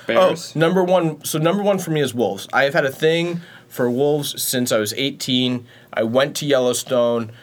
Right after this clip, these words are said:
Speaker 2: I tried to convince my entire family to get up with me and go see the wolves, but nobody wanted to get up at two in the morning to drive three hours from where we were staying to try and see if we could find wolves.
Speaker 1: In Yellowstone?
Speaker 2: Yeah.
Speaker 1: Where were you staying? Like,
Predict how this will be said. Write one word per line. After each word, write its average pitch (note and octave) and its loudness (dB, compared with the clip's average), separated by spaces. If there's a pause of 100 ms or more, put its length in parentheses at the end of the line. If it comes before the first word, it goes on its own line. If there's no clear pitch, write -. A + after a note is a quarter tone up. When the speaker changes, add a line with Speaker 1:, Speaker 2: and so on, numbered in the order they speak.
(220)
Speaker 2:
I A2 -4
tried C#3 2
to C#3+ -8
convince C3+ -4
my A#2+ 4
entire C3 0
family C3 0
to A#2+ 0
get A#2+ 2
up A2 0
with A2+ -6
me A#2+ 0
and A2+ 0
go A2+ 0 (300)
see - -2
the A#2+ -2
wolves, A2 0 (220)
but A2+ -4
nobody C3 2
wanted C3+ 2
to B2+ 0
get B2 0
up A#2+ 0
at A2+ -8
two - -6
in B2 -2
the A2+ -2
morning A2 0
to A2 -8
drive A2+ 0
three B2+ -2
hours A2 2
from A2 -8
where G#2+ 0
we G#2+ -2
were G#2 -2
staying G#2 -2 (380)
to - -10
try A#2 0
and A2 -2
see - -4
if G#2 -4
we G#2 -8
could - -8
find F2 -6
wolves. - -10 (320)
Speaker 1:
In A#2+ -14
Yellowstone? G3 -2 (360)
Speaker 2:
Yeah. A2+ 0 (2250)
Speaker 1:
Where B2+ -6
were F3 0
you B2 -4
staying? C3+ -4
Like, A2 -10